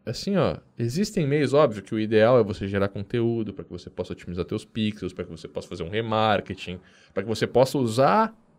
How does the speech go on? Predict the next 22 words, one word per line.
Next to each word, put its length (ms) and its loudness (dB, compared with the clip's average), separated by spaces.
aquilo 440 0
que 120 -8
você 240 -2
vende 520 0
pra 100 4
vender 260 4
mais. 600 0
E 60 -10
pra 100 4
que 80 0
você 220 4
prove 420 4
também 240 -2
pros 120 -8
seus 120 -4
clientes 300 -2
que 40 -16
tu 60 -6
acredita 380 -4
no 80 -4
teu 100 0
produto. 640 -2